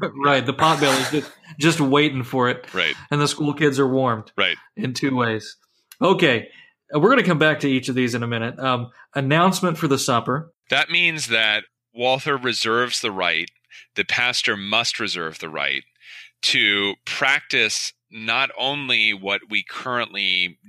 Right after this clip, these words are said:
Speaker 2: do as closed communion, but even more than that, the idea that before any communion, the person must tell the pastor that he wants communion and why he wants communion and must confess his sins.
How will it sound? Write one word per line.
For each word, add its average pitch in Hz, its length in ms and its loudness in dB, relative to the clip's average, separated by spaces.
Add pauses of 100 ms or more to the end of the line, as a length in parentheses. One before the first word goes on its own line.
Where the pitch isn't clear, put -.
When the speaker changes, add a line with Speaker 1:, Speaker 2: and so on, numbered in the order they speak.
(120)
Speaker 2:
do 110 300 0
as 92 220 0
closed 92 440 -2
communion, 95 640 -4 (800)
but 113 340 -2 (480)
even 117 600 0
more 120 400 -2
than 101 200 -4
that, 76 360 -6 (160)
the 117 200 -2
idea 117 640 2
that 98 400 0 (200)
before 131 600 -2 (100)
any 131 340 2
communion, 104 920 -4 (460)
the 110 120 -2
person 131 560 -2
must 107 440 -2
tell 135 280 2
the 123 100 -2
pastor 98 640 -2 (320)
that 117 320 -2
he 120 160 0
wants 131 380 0
communion 107 680 -2
and 101 200 -4
why 113 260 0
he 131 160 -2
wants 98 320 -4
communion 95 640 -6
and 98 160 -10
must 101 300 -4
confess 95 540 -4
his 82 180 -6
sins. - 680 -6